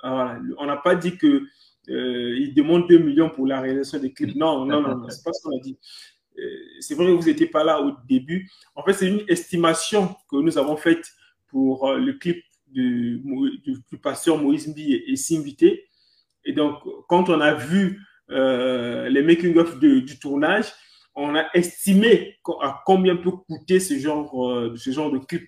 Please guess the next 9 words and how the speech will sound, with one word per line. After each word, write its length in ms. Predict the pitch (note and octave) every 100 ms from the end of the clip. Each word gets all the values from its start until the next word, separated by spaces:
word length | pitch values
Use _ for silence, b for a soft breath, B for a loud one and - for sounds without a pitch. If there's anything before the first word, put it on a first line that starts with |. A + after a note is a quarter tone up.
| -
de 80 | C3+
réalisation. 760 | C3 C3 C3 C3 - C#3+ A#2+ b b _
Voilà, 320 | C3 A#2+ A2+ B2
donc 120 | C#3
c'est 120 | C3+
ça 140 | E3+ E3
les 120 | C3
deux 160 | C#3+
millions. 340 | C#3+ B2+ B2